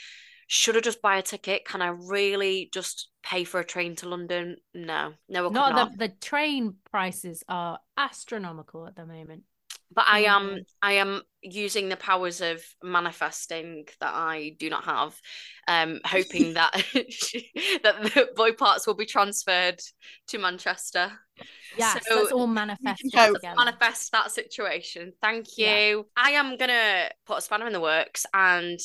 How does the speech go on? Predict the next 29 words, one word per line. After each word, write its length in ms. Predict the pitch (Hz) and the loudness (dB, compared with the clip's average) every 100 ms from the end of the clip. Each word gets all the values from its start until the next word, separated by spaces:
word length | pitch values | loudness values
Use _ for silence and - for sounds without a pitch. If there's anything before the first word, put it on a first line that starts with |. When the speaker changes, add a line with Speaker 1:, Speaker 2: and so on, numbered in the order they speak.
| - 202 | -8 2
Speaker 1:
I, 680 | 220 226 220 220 208 196 - - | 6 6 6 2 -2 -6 -6 0
as 220 | 202 214 | 0 0
most 160 | 208 | -4
of 60 | 208 | -2
our 80 | 190 | -2
listeners 340 | 190 208 175 | -4 -8 -10
will 180 | 170 175 | -8 -6
know, 560 | 175 185 165 151 175 - | 0 2 2 -2 -6 -8
we 500 | 180 185 196 202 175 - | -8 -4 -4 -4 -4 -4
have 440 | - 180 170 160 - - _ - | 0 4 4 2 -8 -20 _ -6
not 260 | 196 185 | 0 0
had 260 | 190 196 180 | 2 0 0
Lydia 440 | 190 208 285 208 | -4 -4 -2 -4
for 140 | 170 190 | -2 -8
a 20 | |
couple 220 | 196 190 | -8 -10
of 60 | 196 | -6
episodes, 760 | 214 - 277 240 175 160 - - - | -6 -4 0 0 0 0 -2 -2 2
and 260 | 196 185 180 | 2 2 0
I've 140 | 208 | 0
not 140 | 233 | 0
got 140 | - - | 0 -4
to 100 | 240 | -2
chat 200 | 262 220 | 0 0
to 60 | 349 | 2
Speaker 3:
No. 40 | |
Speaker 1:
Lydia 420 | 214 220 185 151 156 | 0 2 2 2 2
about 300 | - 180 - | 2 2 2
books 360 | 208 - - | -4 -4 -10